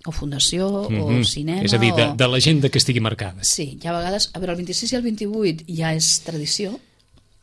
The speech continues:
Speaker 1: vint-i-sis potser alguna vegada l'hem canviat, l'hem fet
Speaker 2: Sí,
Speaker 1: a la, l'hem fet
Speaker 2: sí.
Speaker 1: a la tarda. Vint-i-sis i vint-i-vuit és tradició, i el dia que sempre ens ronda, nosaltres sempre hem partidat de fer un diumenge a la tarda o diumenge al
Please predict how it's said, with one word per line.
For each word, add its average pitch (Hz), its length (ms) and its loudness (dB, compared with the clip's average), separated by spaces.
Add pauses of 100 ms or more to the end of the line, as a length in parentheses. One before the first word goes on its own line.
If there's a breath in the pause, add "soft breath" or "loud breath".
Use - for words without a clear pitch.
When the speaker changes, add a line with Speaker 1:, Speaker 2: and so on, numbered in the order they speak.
(100)
Speaker 1:
vint-i-sis 175 720 -8
potser 165 260 -6
alguna 160 240 -4
vegada 147 160 -6
l'hem 143 100 -8
canviat, 147 280 -8
l'hem 143 100 -12
fet 95 100 -4
Speaker 2:
Sí, - 120 2
Speaker 1:
a 104 180 4
la, 120 60 0
l'hem 135 100 -4
fet - 100 -4
Speaker 2:
sí. - 100 2
Speaker 1:
a 104 60 2
la - 40 -2
tarda. 185 340 -4 (840 loud breath)
Vint-i-sis 180 460 -2
i 208 60 -2
vint-i-vuit 165 340 -6
és 160 100 -2
tradició, 170 540 -4
i 226 80 -2
el 175 100 -2
dia 202 140 -2
que 233 80 -6
sempre 202 240 -8
ens 160 160 -8
ronda, 190 240 -6 (240)
nosaltres 170 400 -6
sempre 180 220 -6
hem 180 80 -4
partidat 170 340 -4
de 143 80 -8
fer 165 100 -8
un 185 60 -8
diumenge 160 300 -4
a - 20 -6
la 160 80 -4
tarda 208 240 -6
o 170 60 -6
diumenge 147 260 -6
al 131 80 -6